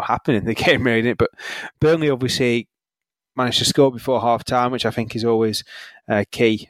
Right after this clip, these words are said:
Um, playing against ten men is not something we've always been the, the best at. Uh, I was gonna say under Dyche, but I think maybe for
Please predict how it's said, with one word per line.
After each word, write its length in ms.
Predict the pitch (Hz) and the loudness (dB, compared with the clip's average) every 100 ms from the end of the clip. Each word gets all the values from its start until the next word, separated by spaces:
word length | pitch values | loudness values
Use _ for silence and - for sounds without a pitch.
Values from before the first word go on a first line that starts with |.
| - | -4
Um, 360 | 110 104 101 - _ - | 0 0 -2 -12 _ 0
playing 200 | 131 117 | 2 2
against 240 | 113 - | 0 0
ten 180 | 131 113 | 0 0
men 160 | 113 | 0
is 100 | 110 | 0
not 120 | 113 98 | 0 0
something 260 | 123 113 | -2 -2
we've 140 | 110 110 | -2 0
always 260 | 123 120 | 2 0
been 400 | - 110 104 95 | 0 -2 -2 -6
the, 140 | - - | 0 0
the 120 | 107 | 2
best 340 | 113 113 - | 0 0 0
at. 160 | 107 90 - _ | 0 0 -6 _
Uh, 240 | - 98 95 - _ _ _ _ _ _ _ _ _ _ _ _ _ _ - | -2 0 -2 -6 _ _ _ _ _ _ _ _ _ _ _ _ _ _ -10
I 120 | - - | -6 -6
was 100 | - | -2
gonna 140 | 120 | -2
say 160 | - 104 | 2 0
under 180 | 101 | 0
Dyche, 380 | 98 107 117 - | 0 2 0 0
but 120 | - | 0
I 60 | - | 0
think 200 | - - | -2 -4
maybe 260 | 107 107 101 | -2 0 0
for 260 | - 101 | 0 -2